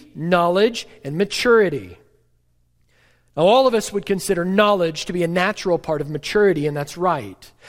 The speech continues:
But maturity is not merely knowledge. Maturity is the ability to take that knowledge that you have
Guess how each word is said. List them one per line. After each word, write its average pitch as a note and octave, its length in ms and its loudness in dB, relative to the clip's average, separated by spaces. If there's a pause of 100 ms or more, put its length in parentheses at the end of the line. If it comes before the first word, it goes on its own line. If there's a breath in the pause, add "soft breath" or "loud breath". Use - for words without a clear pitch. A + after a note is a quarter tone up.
(200 loud breath)
But F#3+ 200 4
maturity G#3+ 640 2
is F#3+ 260 -4
not G3+ 260 2
merely A3 540 2
knowledge. F#3 840 -2 (1800)
Maturity G3 800 2
is G#3 200 0
the G#3+ 120 2
ability A#3 480 2
to F#3+ 80 0
take C4+ 360 2
that G#3 220 2
knowledge G#3 420 2
that F3+ 160 -12
you E3+ 80 -6
have E3 580 -2